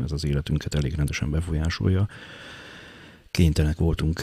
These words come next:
megélni azt, hogy, ö, az alakuló, al-, kialakult, ö, fiatalos, ö, hittel teli gyülekezetünk személyes találkozói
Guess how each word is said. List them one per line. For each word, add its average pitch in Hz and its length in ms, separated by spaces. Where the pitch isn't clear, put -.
megélni 78 520
azt, 87 400
hogy, 80 460
ö, 80 240
az 85 140
alakuló, 82 760
al-, 92 220
kialakult, 82 760
ö, 78 300
fiatalos, 80 840
ö, 76 320
hittel 85 440
teli 80 500
gyülekezetünk 82 920
személyes 82 720
találkozói 78 920